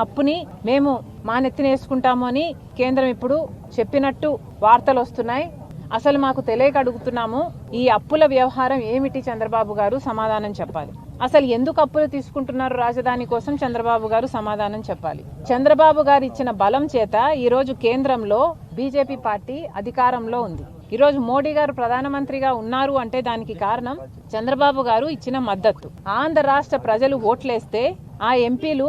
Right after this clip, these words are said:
ఆ బలాన్ని అంతా మొత్తం చంద్రబాబు గారు మోడీ గారికి ఇస్తే ఈరోజు బీజేపీ అధికారంలో ఉంది.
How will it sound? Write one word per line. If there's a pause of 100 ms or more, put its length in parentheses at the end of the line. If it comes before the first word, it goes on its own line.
(120)
ఆ
బలాన్ని
అంతా
మొత్తం
చంద్రబాబు
గారు
మోడీ
గారికి
ఇస్తే (340)
ఈరోజు (300)
బీజేపీ (380)
అధికారంలో
ఉంది.